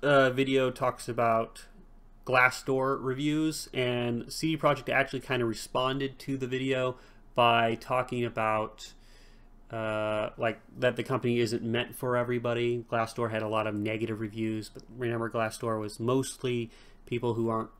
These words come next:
from Poland reviewing the company. The later videos corroborated,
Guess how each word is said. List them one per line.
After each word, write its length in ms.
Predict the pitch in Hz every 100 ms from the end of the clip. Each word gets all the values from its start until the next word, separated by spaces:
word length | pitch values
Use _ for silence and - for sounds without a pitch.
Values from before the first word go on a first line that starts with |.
| -
from 400 | - 127 120 117
Poland 540 | - 123 120 120 117
reviewing 640 | 120 117 117 120 120 127 127 - - - - - - - - - - - - -
the 80 | 123
company. 500 | 127 120 127 127 131 - - - - - - - - - - -
The 120 | 131
later 480 | 139 151 185 190 165
videos 520 | 151 151 147 156 147
corroborated, 920 | - 131 127 127 123 120 120 117 113